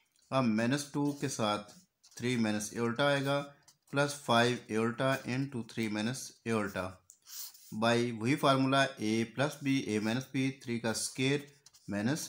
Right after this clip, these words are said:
एओल्टा का स्क्वायर। मल्टीप्लाई करेंगे, सिक्स आएगा, माइनस का सिक्स,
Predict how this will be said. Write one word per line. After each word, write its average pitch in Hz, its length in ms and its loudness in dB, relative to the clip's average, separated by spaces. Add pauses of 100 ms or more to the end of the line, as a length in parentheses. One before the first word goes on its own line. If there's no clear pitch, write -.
(140)
एओल्टा 104 300 -2
का 131 180 -2 (300)
स्क्वायर। 104 480 -2 (1700)
मल्टीप्लाई 139 340 2
करेंगे, 139 400 0
सिक्स 160 460 -4
आएगा, 143 360 4
माइनस 113 320 2
का 107 140 -4
सिक्स, - 420 -4